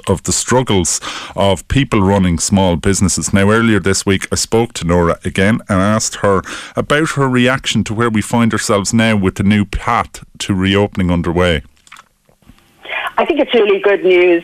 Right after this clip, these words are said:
Speaker 2: that we have the early stages of a roadmap to reopen, I think. Uh, good news certainly for the hospitality sector and the hair salons, um, particularly restaurants and hotels.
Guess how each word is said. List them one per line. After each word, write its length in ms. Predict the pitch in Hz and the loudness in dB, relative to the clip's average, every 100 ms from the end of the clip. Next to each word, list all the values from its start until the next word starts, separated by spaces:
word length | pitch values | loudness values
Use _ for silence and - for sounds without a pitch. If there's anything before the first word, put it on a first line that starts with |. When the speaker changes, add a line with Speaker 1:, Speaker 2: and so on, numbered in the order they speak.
| - | -2
Speaker 2:
that 140 | 175 | 0
we 140 | 180 175 | 2 2
have 340 | 180 170 165 - - - - - - | 2 0 0 -6 -20 -20 -20 -10 0
the 120 | 196 | 2
early 320 | 196 196 165 | 4 4 4
stages 420 | 143 143 135 135 139 | 2 2 2 2 0
of 120 | 131 | 0
a 40 | |
roadmap 500 | 139 139 143 139 135 | 2 2 2 2 0
to 160 | - 139 | 2 2
reopen, 560 | 139 131 135 139 139 139 | 4 4 2 2 0 2
I 120 | 143 | 0
think. 300 | 151 151 - - - - - - - | 0 0 0 0 0 0 0 0 0
Uh, 260 | 180 170 170 | 0 2 2
good 160 | 254 226 | 0 2
news 180 | 226 214 | 0 2
certainly 200 | 185 170 | 0 2
for 80 | 180 | 2
the 80 | 170 | 2
hospitality 720 | 180 - 175 170 160 156 - | 2 0 -2 2 2 2 0
sector 320 | 185 160 - 165 | 0 0 2 2
and 320 | 156 156 156 | 4 4 2
the 40 | |
hair 300 | 151 165 156 | 2 2 0
salons, 520 | - 156 151 151 151 151 - - - | 2 2 4 4 2 -2 -4 -8 -2
um, 480 | 180 165 160 156 139 - - - - | 0 2 4 2 0 -6 -14 -8 -2
particularly 480 | - 339 240 196 170 | 0 2 2 4 4
restaurants 560 | 175 190 196 175 170 | 2 2 2 2 2
and 480 | 196 185 170 180 180 | 0 2 2 2 2
hotels. 640 | 175 170 170 175 160 165 | 4 2 2 2 4 2